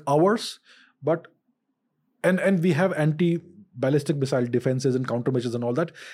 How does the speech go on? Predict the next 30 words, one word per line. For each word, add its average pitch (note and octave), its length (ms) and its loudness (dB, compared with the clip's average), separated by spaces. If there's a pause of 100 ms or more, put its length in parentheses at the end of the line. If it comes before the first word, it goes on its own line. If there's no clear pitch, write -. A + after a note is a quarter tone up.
(100)
Let's G#3 240 0
say A#3 100 4
they G3 100 6
take F3 240 2
care E3+ 140 2
of E3 80 0
fifty D3+ 240 -2
percent C3+ 220 0
of C3 80 0
the A#2+ 60 -4
missiles, C3 360 -2
but D3+ 340 -2
we D#3 160 2
have D3+ 260 -2
thousands C#3+ 440 0
of B2 120 -2
missiles B2 380 -2
and A#2+ 100 -6
nuclear A2+ 280 -4
warheads G#2 380 -2
on G#2+ 80 -6
the G2+ 40 -8
planet. F#2 280 -6 (680)
So G#3+ 80 2
eventually, B3 640 4 (340)
in F#3 160 4
this G3+ 160 4
unfortunate F#3 720 0 (280)
hypothetical D#3 640 0
scenario, D3+ 540 2